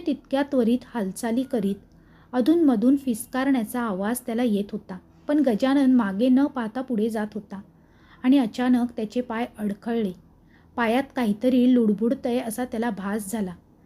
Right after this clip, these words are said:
गजाननला दरदरून घाम फुटू लागला होता.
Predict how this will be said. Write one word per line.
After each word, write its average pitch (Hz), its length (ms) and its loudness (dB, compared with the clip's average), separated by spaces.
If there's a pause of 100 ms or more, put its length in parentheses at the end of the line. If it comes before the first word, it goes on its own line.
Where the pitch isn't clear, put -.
(380)
गजाननला 233 680 2
दरदरून 214 600 2
घाम 220 260 0
फुटू 240 280 -4
लागला 214 320 -2
होता. 196 260 -10